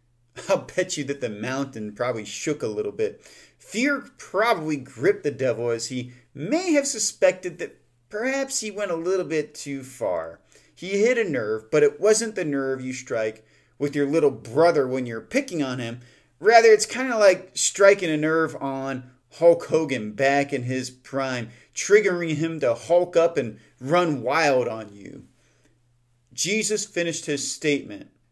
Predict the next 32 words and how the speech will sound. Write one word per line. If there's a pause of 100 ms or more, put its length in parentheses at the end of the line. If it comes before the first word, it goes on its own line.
(680)
by
saying,
"For
it
is
written, (540)
'Worship
the
Lord
your
God (560)
and
serve
him (360)
only.'" (1700)
That
was
what
this
was
about
the
whole
time. (520)
Who
would
Jesus
honor, (280)
his
Father
in
heaven